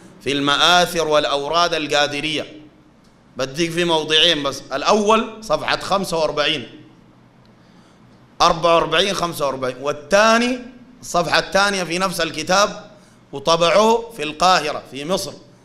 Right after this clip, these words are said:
شارع الدراسة، شارع الدراسة، دار الكتب بمصر في القاهرة، صفحة أربعة وأربعين لخمسة وأربعين، والصفحة الثانية صفحة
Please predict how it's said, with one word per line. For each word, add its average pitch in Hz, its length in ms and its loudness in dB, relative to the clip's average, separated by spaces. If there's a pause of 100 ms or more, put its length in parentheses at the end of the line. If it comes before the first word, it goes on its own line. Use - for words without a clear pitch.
(680)
شارع 190 680 2 (260)
الدراسة، 151 840 -2 (1120)
شارع 185 540 2 (160)
الدراسة، 147 840 -2 (360)
دار 156 320 0
الكتب 190 560 -2 (300)
بمصر 160 360 -4 (280)
في 135 60 -10
القاهرة، 135 480 0 (1300)
صفحة 156 460 4 (320)
أربعة 180 340 4
وأربعين 175 440 2
لخمسة 165 460 -2
وأربعين، 135 400 -4
والصفحة 156 500 -2
الثانية 214 440 -4
صفحة 156 380 -6